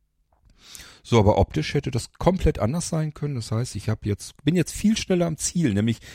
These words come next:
in Interaktion mit dem um mich herum. Ähm, zumindest was die Menschen betrifft. Bei allen anderen, ich weiß jetzt nicht, Hunde,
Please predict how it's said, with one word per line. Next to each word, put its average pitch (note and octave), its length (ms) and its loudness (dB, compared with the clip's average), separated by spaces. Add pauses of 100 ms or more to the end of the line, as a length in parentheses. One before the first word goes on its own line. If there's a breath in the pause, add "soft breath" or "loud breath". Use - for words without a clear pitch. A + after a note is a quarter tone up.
(120)
in A2+ 160 2
Interaktion - 840 -4 (420 soft breath)
mit - 320 -4
dem C#3 220 2
um B2+ 160 -4
mich C3 180 -8
herum. G2 400 -4 (2250 soft breath)
Ähm, A#2+ 800 0 (1600)
zumindest D3+ 520 2
was D#3+ 160 0
die E3+ 100 -4
Menschen C#3+ 360 -2
betrifft. - 560 -10 (400)
Bei G2 180 0
allen A#2 280 0
anderen, B2+ 320 -4
ich - 160 -10
weiß A#2 160 -4
jetzt - 180 -10
nicht, G#2 220 -4
Hunde, A#2 380 -2